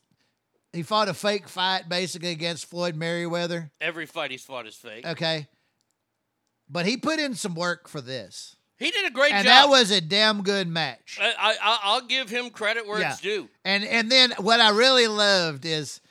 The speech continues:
Speaker 1: and, and, you know, I've never been this the hugest Rey Mysterio fan. I mean, I respect what he's done.
Speaker 2: Sure.
Speaker 1: Is, he's, uh, phenomenal at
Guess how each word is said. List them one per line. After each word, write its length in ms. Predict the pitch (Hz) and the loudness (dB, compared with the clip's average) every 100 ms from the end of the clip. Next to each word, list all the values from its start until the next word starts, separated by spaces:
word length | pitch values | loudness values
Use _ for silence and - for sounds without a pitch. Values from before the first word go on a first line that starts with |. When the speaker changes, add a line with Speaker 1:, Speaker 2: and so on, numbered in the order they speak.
| _ 196 | _ -6
Speaker 1:
and, 140 | 220 | -4
and, 200 | 247 233 - - 170 - - _ _ _ - | -2 -2 -4 -16 -16 -18 -20 _ _ _ -10
you 140 | 214 | 0
know, 320 | 208 190 180 - | 2 2 0 -4
I've 200 | 190 240 | -2 0
never 360 | 233 220 208 190 | 0 0 0 -2
been 360 | 160 180 170 | -2 -2 -2
this 220 | 160 160 - | -6 -6 -8
the 180 | 135 | -12
hugest 720 | 117 - 151 151 131 147 - - | -12 -8 -6 -6 -8 -12 -12 -12
Rey 220 | 117 147 | -8 -6
Mysterio 760 | 151 143 - - 135 143 139 139 | -6 -8 -10 -8 -8 -6 -6 -8
fan. 400 | - 139 135 135 - - | -8 -8 -8 -10 -14 -10
I 100 | 185 | -4
mean, 180 | 202 220 | 0 4
I 100 | 277 | 4
respect 640 | 269 190 - 190 196 208 | 4 0 0 0 0 -2
what 160 | 165 185 | -4 -2
he's 160 | 170 139 | -2 -6
done. 400 | 147 151 156 143 | -4 -4 -4 -8
Speaker 2:
Sure. 240 | - - 147 | -14 -16 -8
Speaker 1:
Is, 180 | 170 147 | -8 -4
he's, 400 | 175 185 139 180 | -4 -4 -6 -12
uh, 120 | - 160 - | -12 -12 -14
phenomenal 1040 | - 165 165 190 190 190 175 175 170 147 _ _ _ | -10 -4 -2 0 -2 -2 -2 -2 -2 -6 _ _ _
at 260 | 165 165 | -8 -8